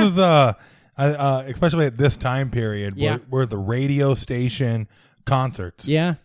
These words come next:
Speaker 2: 'Cause I know, uh, like, a couple years before that, a lot of my friends went to the Dot Fest
Speaker 1: Ooh.
Speaker 2: for one oh seven dot five.
Speaker 1: Sure, yeah, yeah.
Speaker 2: And that was, like, uh, Fastball and Marcy's Playground.
Speaker 1: Oh, boy, if
Speaker 2: and,
Speaker 1: I would,
Speaker 2: and
Speaker 1: I'd love it.
Speaker 2: Slipknot,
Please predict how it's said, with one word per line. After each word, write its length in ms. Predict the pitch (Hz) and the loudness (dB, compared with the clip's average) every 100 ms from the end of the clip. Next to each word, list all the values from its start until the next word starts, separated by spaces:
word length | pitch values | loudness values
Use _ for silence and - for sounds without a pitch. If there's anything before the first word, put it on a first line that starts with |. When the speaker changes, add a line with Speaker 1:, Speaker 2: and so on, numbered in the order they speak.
| _ - | _ -6
Speaker 2:
'Cause 100 | 143 | -2
I 40 | |
know, 300 | 156 151 143 | 2 2 2
uh, 480 | 135 131 123 120 123 123 | 2 2 0 0 -4 -4
like, 320 | 123 113 - | -6 -6 -10
a 60 | 113 | -8
couple 280 | - 151 151 | -4 -4 -2
years 180 | 143 139 | -2 -2
before 400 | 120 - 135 110 | -4 -4 -2 -2
that, 460 | 123 156 139 - _ _ _ | -2 -2 -4 -8 _ _ _
a 60 | 117 | -8
lot 180 | 120 123 | -6 -4
of 60 | 120 | -4
my 100 | 117 | -6
friends 400 | 135 123 120 110 | -4 -4 -2 -4
went 260 | 120 117 | -6 -8
to 220 | - 123 104 | -4 -2 -4
the 140 | 98 | -8
Dot 440 | 87 123 139 - | -6 -4 -4 -8
Fest 540 | - 107 90 - - - - | -12 -10 -10 -12 -18 -20 -16
Speaker 1:
Ooh. 300 | 160 240 240 | -10 -4 -2
Speaker 2:
for 140 | 139 123 | 0 0
one 200 | 127 135 | 0 0
oh 60 | |
seven 360 | 120 139 120 110 | -2 -2 -4 -4
dot 280 | 117 117 113 | -4 -4 -6
five. 500 | 123 117 107 92 82 | -6 -4 -2 -6 -4
Speaker 1:
Sure, 160 | 220 208 | -4 -2
yeah, 200 | 220 254 | -2 0
yeah. 260 | 277 269 | 0 0
Speaker 2:
And 140 | 127 131 | 0 0
that 120 | 147 | 0
was, 140 | 131 | 0
like, 320 | 127 120 117 | 0 0 -2
uh, 260 | 131 120 104 | -2 -2 -2
Fastball 840 | - - 127 135 - 139 135 139 | -4 -4 -2 -2 -2 0 0 0
and 100 | 123 | -2
Marcy's 400 | 107 123 - 113 | -2 -4 -4 -10
Playground. 640 | - 123 120 160 131 131 131 | -6 -2 2 2 2 2 2
Speaker 1:
Oh, 40 | 165 | 4
boy, 420 | 175 170 156 143 | 4 4 2 -2
if 100 | 156 | -4
Speaker 2:
and, 100 | 123 | 0
Speaker 1:
I 240 | - 156 156 | 2 2 0
would, 280 | 151 165 147 | 2 2 4
Speaker 2:
and 180 | 127 | 2
Speaker 1:
I'd 160 | 147 151 | 0 4
love 180 | 147 147 | 4 4
it. 40 | 139 | 2
Speaker 2:
Slipknot, 320 | 160 170 | 0 0